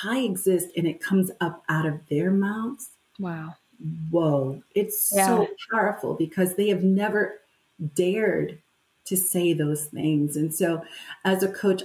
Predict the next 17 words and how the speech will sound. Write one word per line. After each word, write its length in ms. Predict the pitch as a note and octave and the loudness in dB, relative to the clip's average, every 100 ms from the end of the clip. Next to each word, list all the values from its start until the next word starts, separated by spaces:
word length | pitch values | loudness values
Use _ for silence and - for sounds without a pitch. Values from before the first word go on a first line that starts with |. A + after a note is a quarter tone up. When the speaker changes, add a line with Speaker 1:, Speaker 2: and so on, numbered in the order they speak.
| - | -2
Speaker 1:
I 180 | G#3 | 0
help 420 | A3 G3+ F#3 F#3 E3+ | 2 2 2 0 0
those 300 | D#3+ D#3 - | 2 2 0
who 280 | F#3 D#3+ C#3 - | -2 -2 -6 -2
dare 600 | F#3 F#3 F#3 D3+ - D#3 _ _ _ _ _ _ _ _ | 0 4 2 2 -2 -6 _ _ _ _ _ _ _ _
to 140 | - F3+ | -2 0
believe 380 | D#3+ D#3+ D#3 D3 | 2 2 2 0
that 160 | D3 | -2
there's 260 | D#3 D3+ D3+ | 2 2 2
more, 520 | D3+ D3+ C#3+ C#3 - D#3+ | 2 2 2 -2 -6 -2
that 280 | E3 E3 D3+ | -2 -2 0
they 200 | E3 F3+ | 2 2
dare 540 | D3+ F#3+ G3 G#3+ G#3+ G#3+ | 0 0 2 0 -4 -4
to 120 | F#3+ | -4
believe 600 | D#3+ D#3 D#3 E3+ E3+ E3+ | 0 0 0 -2 -2 0
and 220 | D#3 D3 | 2 0
dream 760 | - D3 E3+ F#3 E3 C#3+ D3 | -2 -4 0 2 2 0 -2